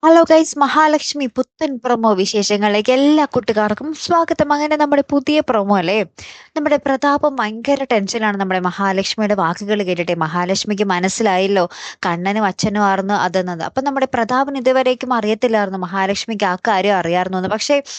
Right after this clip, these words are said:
ഇത് അറിഞ്ഞ പാടെ തന്നെ നമ്മുടെ പ്രതാപൻ ആകപ്പാടെ തകർന്ന് തരിപ്പണായ അവസ്ഥയിലായി. അതിനിടയിൽ നമ്മുടെ മഹാലക്ഷ്മി ഒന്ന് ഫോൺ ചെയ്ത് ഭീഷണിപ്പെടുത്തുന്നുണ്ടേ.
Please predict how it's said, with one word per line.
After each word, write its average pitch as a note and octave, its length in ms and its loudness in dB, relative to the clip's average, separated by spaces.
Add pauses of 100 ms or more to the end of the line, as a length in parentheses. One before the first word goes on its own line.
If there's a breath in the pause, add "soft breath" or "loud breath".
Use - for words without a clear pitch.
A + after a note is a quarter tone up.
(140 loud breath)
ഇത് B3 120 -2
അറിഞ്ഞ A#3+ 300 -2
പാടെ C#4 220 0
തന്നെ C4 180 -4
നമ്മുടെ B3+ 240 0 (140)
പ്രതാപൻ A3 520 0
ആകപ്പാടെ G#3 400 -4
തകർന്ന് G3 480 -4
തരിപ്പണായ G3 520 0 (320)
അവസ്ഥയിലായി. F3+ 640 -2 (360 loud breath)
അതിനിടയിൽ F3+ 480 0
നമ്മുടെ G3 260 0
മഹാലക്ഷ്മി F3+ 680 0
ഒന്ന് G#3 200 0
ഫോൺ F3 180 2 (140)
ചെയ്ത് G3+ 160 -2 (100)
ഭീഷണിപ്പെടുത്തുന്നുണ്ടേ. G3+ 880 -2